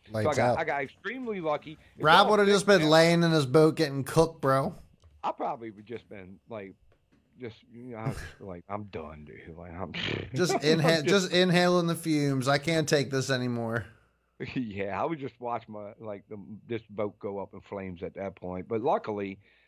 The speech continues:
Speaker 1: my wife, somehow, I don't know how the hell she caught it. She was painting the deck out back.
Speaker 2: Hey, what's up, Dan?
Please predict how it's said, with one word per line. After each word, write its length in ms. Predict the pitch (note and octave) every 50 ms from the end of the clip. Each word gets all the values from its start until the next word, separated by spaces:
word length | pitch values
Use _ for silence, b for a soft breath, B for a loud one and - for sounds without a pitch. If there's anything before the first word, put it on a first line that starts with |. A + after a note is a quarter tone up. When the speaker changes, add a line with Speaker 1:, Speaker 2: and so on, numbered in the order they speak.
| _ _ _ _ _ _ _ _ _ _ _ -
Speaker 1:
my 160 | - A2+ G#2+
wife, 280 | F#2+ E2+ A#2+ F3+ - - _ - -
somehow, 380 | G3 C#4 E4 C4+ D3+ B2 - -
I 60 | -
don't 180 | F4+ G#4 D#4+ D3+
know 260 | C#3 C3+ C3 C#3 C#3+ C3+ C3
how 240 | - - D#4+ F#4+ F#4
the 80 | C4 C#3
hell 320 | - D3+ C#3 B2 A#2 A#2 _ _ - _ _ -
she 160 | - F#3+ D#4+
caught 360 | - _ - B2 A2+ G#2+ G#2+ G2+
it. 200 | A#2+ D3 _ _ _ _ _ _
She 180 | - - D4
was 160 | F#4+ F4+ - - - _ _ _ _ _ _
painting 420 | - E3+ F3 F#3+ - D#3+ D3 C#3
the 100 | B2+ A2+
deck 420 | G2+ _ - C3 D3+ G3+ - -
out 260 | A2+ G#2+ F2 - _ -
back. 120 | - C#3+
Speaker 2:
Hey, 120 | D#3 D3 C3
what's 220 | C3+ E3 E3 E3+
up, 160 | F3+ D3 B2
Dan? 340 | G#2+ C3+ C#3 C#3 D3 D3+ -